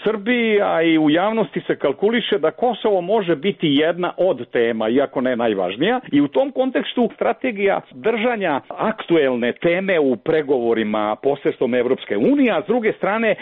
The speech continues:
odlaganja očekujući neki novi raspored snaga, ona deluje funkcionalno, iako nije na duži rok moguće očekivati da će ona moći efektivno i dalje da se reprodukuje.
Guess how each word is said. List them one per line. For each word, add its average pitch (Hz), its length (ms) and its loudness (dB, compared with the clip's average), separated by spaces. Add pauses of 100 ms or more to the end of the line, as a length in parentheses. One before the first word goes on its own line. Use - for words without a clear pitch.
(140)
odlaganja 190 680 0
očekujući 190 840 0
neki 170 320 0
novi 175 320 2
raspored 151 560 0
snaga, 208 420 -2 (340)
ona 233 320 2
deluje 185 640 2
funkcionalno, 185 840 0
iako 220 520 0 (220)
nije 214 400 2
na 143 140 0
duži 139 360 2
rok 175 260 0
moguće 147 400 0
očekivati 143 540 -2
da 120 140 0
će - 160 -2
ona 123 400 0
moći 120 500 0 (160)
efektivno 120 720 0
i 110 120 0
dalje 110 240 2
da 107 100 0
se 120 140 -2
reprodukuje. 120 640 -2